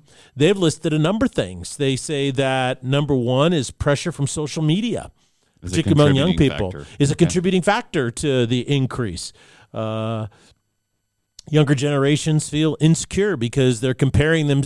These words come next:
Speaker 1: their, their everyday life to somebody's highlight reel, you know, is
Speaker 2: Mm.
Speaker 1: kind of how I heard it described.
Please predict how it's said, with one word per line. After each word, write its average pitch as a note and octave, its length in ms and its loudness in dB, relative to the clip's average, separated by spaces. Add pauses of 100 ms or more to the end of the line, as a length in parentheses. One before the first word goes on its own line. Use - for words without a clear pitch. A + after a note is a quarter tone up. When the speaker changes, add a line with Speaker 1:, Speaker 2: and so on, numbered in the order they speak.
Speaker 1:
their, C#3 260 0
their C#3 340 0
everyday D3+ 460 0
life B2+ 380 -2
to C3 100 -6
somebody's C3 400 -8
highlight A#2 400 -8
reel, F#2+ 360 -10
you A2+ 140 -4
know, G#2+ 260 -4 (240)
is F#2 120 0
Speaker 2:
Mm. F2 40 0
Speaker 1:
kind F2 160 -2
of G#2+ 60 -10
how A2+ 220 -4
I G#2+ 60 -2
heard A#2+ 240 -4
it G2+ 100 -6
described. G2+ 680 -10